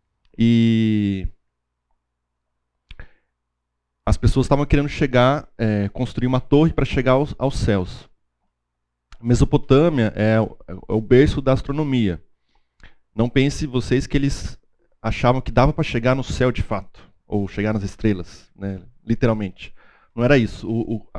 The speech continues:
o ponto aqui é, é chegar ao céu no sentido de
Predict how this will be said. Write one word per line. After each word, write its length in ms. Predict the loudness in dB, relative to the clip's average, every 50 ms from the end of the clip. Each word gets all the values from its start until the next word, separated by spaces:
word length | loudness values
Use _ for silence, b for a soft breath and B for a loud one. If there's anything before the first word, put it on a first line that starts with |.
| -12 -12
o 80 | -14
ponto 320 | -4 0 0 0 0 0 -2
aqui 400 | -2 -2 -2 -2 -2 -4 -4 b b b b b b b b b b b _ _ _ -2
é, 420 | 0 2 2 2 2 0 -2 -6 -12 _ _ _ _ _ _ _ _ _ _ _ _ _ _ _ _ _ _ _ _ _ _
é 100 | -6 -4
chegar 320 | -4 -2 -2 0 2 2 2
ao 120 | 2 0
céu 260 | 0 0 0 0 0
no 60 | 0
sentido 460 | -4 -6 -6 -6 -4 -6 -4 -4 -4 -6
de 800 | -4 -6 -4 -2 -2 0 0 0 0 0 0 -2 -4 -6 -8